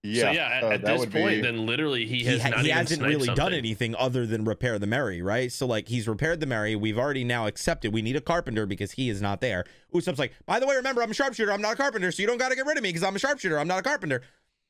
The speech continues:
Speaker 3: He's kind of, you know, arguably you could argue Robin and, and Nami too, but,
Speaker 1: Right.
Speaker 3: like, they, they were doing what they needed to do, right? The only thing Usopp really had to do was help them, right? And he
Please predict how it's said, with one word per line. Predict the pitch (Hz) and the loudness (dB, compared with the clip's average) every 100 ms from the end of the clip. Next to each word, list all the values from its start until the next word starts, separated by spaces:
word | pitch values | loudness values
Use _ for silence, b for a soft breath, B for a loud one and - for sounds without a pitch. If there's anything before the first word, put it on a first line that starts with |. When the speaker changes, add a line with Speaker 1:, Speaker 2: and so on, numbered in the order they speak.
| _ _ _ _ _ _ _ | _ _ _ _ _ _ _
Speaker 3:
He's | 123 156 143 - | -2 0 0 0
kind | 151 151 | 0 0
of, | 143 117 - 131 - | -2 -4 -6 -8 -2
you | 160 | 0
know, | 131 | 2
arguably | 120 165 156 143 | 0 0 0 0
you | 127 | 0
could | 123 120 | 2 0
argue | 117 113 | 0 0
Robin | 113 110 110 | 2 2 2
and, | 101 101 - | 0 -2 0
and | 110 95 92 90 - _ _ | 0 0 0 -2 -6 _ _
Nami | 127 139 131 110 | -2 0 0 -2
too, | - 185 147 | 0 2 4
but, | 123 | 4
Speaker 1:
Right. | 110 | 4
Speaker 3:
like, | 127 | 2
they, | 147 170 | 0 -2
they | 120 165 139 | 0 0 0
were | 104 139 151 107 | 0 2 2 0
doing | 110 123 101 | 0 0 0
what | 98 | 0
they | 92 | 0
needed | 92 87 98 | 0 0 0
to | 143 | 0
do, | 92 | 0
right? | 98 101 | 0 0
The | 104 | 0
only | 101 95 | 0 -2
thing | 95 90 - | -2 -4 -4
Usopp | 104 101 87 87 | -4 -2 -2 -2
really | 67 | -6
had | - - 113 | -6 -8 -6
to | 76 | -4
do | 85 101 | -4 -2
was | 85 87 - - _ _ _ _ _ _ _ _ _ _ | -4 -6 -12 -20 _ _ _ _ _ _ _ _ _ _
help | - 110 - | -2 -2 -4
them, | 71 - 107 - _ | -10 -10 -16 -20 _
right? | 92 98 85 | -2 -2 0
And | 104 | -2
he | 107 92 | -2 -4